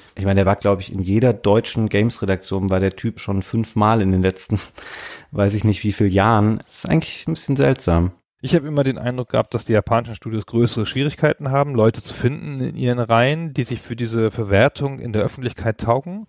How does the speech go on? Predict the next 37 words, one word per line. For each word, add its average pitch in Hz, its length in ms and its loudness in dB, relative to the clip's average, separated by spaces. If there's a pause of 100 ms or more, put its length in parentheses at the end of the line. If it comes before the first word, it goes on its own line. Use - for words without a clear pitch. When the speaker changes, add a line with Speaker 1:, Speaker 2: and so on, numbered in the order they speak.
(140)
Speaker 1:
Mhm. 110 260 4 (500)
Speaker 2:
Weil 90 140 -4
vielleicht - 280 -2
sind 95 140 -4
die 107 40 -2
Japaner 107 580 2
in 117 160 -8
sich 147 220 -2
introvertierter 156 880 0
oder 117 140 2
das 104 100 2
ist 113 120 -4
nicht 110 120 -6
so 104 100 -8
ein 95 160 -10
Wert. 143 500 2
Ja, 139 260 0
bei - 160 0
Amerikanern 131 1000 0
findest 135 240 -6
du 135 40 2
halt 127 100 4
von 117 140 -6
zehn 135 280 2
Mann 127 240 -2
drei, 117 280 2
die 139 120 -2
vor 123 120 -2
die 113 60 -2
Kamera 156 400 0
wollen 160 320 0
und - 160 -12
bei 123 140 2
Japanern 117 460 0
vielleicht 113 260 -6
nur 113 180 -4
einen. 98 300 -6